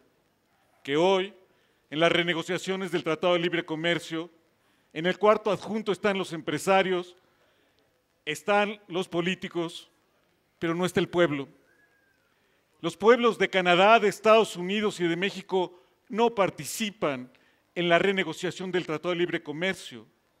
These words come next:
No participamos como pueblos en la realización de una nueva realidad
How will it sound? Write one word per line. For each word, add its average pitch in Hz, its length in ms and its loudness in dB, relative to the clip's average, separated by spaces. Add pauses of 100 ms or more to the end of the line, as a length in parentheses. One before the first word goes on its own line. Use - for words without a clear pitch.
(580)
No 233 120 -4
participamos 208 720 0
como 175 320 -4
pueblos 202 640 4 (400)
en 170 140 -2
la 185 120 8
realización 185 1160 0 (360)
de 165 600 -2
una 208 240 -2
nueva 208 420 8
realidad 175 800 4